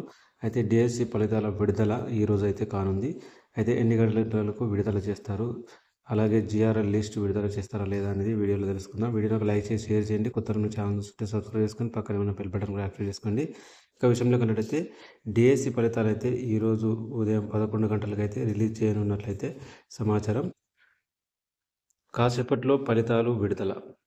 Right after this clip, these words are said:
తెలంగాణ రాష్ట్రంలో టీచర్ పోస్టుల భర్తీ కోసం నిర్వహించినటువంటి డిఎస్సి పరీక్ష ఫలితాలు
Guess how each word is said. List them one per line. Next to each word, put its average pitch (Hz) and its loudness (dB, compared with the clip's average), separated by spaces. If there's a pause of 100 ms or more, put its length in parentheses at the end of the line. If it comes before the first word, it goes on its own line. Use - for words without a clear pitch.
(380)
తెలంగాణ 120 4
రాష్ట్రంలో 120 0 (300)
టీచర్ 113 2
పోస్టుల 110 -4
భర్తీ 104 -2
కోసం 113 0
నిర్వహించినటువంటి 104 0 (720)
డిఎస్సి 117 4
పరీక్ష 107 -4
ఫలితాలు 107 -2